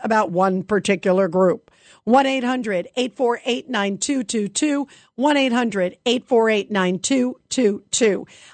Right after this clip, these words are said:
I spoke with Senator Al D'Amato earlier tonight, the former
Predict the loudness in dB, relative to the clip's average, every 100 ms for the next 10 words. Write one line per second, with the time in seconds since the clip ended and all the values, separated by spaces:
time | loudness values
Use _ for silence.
0 | -2 -2 0 2 2 0 0 0 0 -8
1 | -2 -2 0 0 -2 -2 0 0 0 -2
2 | 0 2 2 2 -2 -4 _ 0 0 0
3 | 0 -2 -2 -2 0 -2 -4 -6 0 2
4 | 2 0